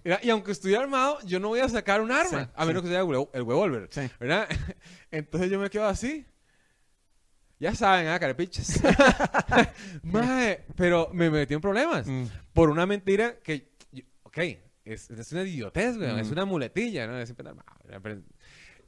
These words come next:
Speaker 1: y creo que tengo que dejar de decir eso
Speaker 2: Tengo que
Speaker 1: porque
Speaker 2: dejar de
Speaker 1: la gente equivocada puede pensar que yo sí ando armado
Speaker 2: Mm.
Speaker 1: y cuando llegue el momento de sacar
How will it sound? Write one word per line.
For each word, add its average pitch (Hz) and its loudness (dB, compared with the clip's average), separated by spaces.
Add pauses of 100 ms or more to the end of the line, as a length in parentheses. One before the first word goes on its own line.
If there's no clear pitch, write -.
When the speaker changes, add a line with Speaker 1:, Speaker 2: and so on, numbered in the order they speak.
(320)
Speaker 1:
y 156 -4
creo 151 0
que 156 -2 (200)
tengo 139 -4
que 160 -4
dejar 139 -2
de 98 -6
decir 101 -6
eso 143 -8 (800)
Speaker 2:
Tengo - -
que - 0
Speaker 1:
porque 147 0
Speaker 2:
dejar 147 0
de 131 -4
Speaker 1:
la 131 0
gente 156 -2
equivocada 135 -4 (100)
puede 131 0
pensar 127 -4
que 110 -4
yo 120 0
sí 139 -2
ando 123 -4
armado 139 -2
Speaker 2:
Mm. 113 -6 (500)
Speaker 1:
y 123 -4
cuando 117 -4
llegue 123 -2
el 143 -2
momento 143 -2
de 98 -8
sacar 117 -4